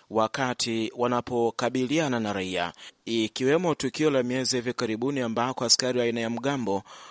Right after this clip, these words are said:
wakionekana wakimshambulia raia. Kitendo hicho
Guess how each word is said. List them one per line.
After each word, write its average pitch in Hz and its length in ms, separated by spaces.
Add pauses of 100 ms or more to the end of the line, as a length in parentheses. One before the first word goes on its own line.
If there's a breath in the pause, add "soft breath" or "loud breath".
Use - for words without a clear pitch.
(160 loud breath)
wakionekana 117 760
wakimshambulia 120 720
raia. 95 420 (540 loud breath)
Kitendo 107 480
hicho 147 420